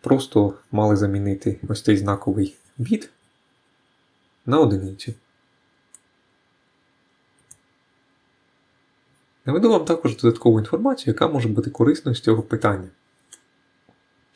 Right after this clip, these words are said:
Варто зауважити, що числа, які тут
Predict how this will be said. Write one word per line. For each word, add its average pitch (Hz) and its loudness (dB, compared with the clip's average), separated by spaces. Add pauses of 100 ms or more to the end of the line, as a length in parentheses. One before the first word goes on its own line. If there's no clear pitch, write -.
(580)
Варто 156 2
зауважити, 165 4
що - -4
числа, 147 0
які 117 2
тут - -2